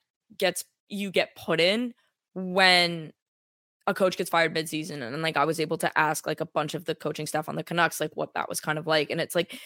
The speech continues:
everything kinda get, just gets turned upside down. It's status quo until you really get some practice time. There's a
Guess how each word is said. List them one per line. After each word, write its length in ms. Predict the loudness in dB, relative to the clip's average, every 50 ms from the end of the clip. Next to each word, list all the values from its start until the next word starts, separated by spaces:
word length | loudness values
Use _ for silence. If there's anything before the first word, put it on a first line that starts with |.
| -18 -8 0 4
everything 280 | 6 6 6 6 4 4
kinda 220 | 6 6 6 6
get, 160 | 6 4 2
just 180 | 0 0 0 2
gets 200 | 2 0 0 -2
turned 260 | -4 -2 0 2 2
upside 240 | 2 2 2 2 4
down. 240 | 4 4 4 4 2
It's 160 | 2 0 -2
status 420 | 2 6 8 10 10 8 6 4 0
quo 280 | 2 4 4 4 4
until 320 | 2 0 -2 -2 -2 -2 -2 -4 -12 -20 -20 -20 _ _ _
you 200 | -4 -2 -2 0
really 320 | 0 2 2 2 4 4 4
get 160 | 4 4 2
some 140 | 0 -2 0
practice 420 | 2 4 4 4 2 0 -4 -2
time. 300 | 2 4 4 4 4 4
There's 160 | 2 0 0 0
a 100 | -2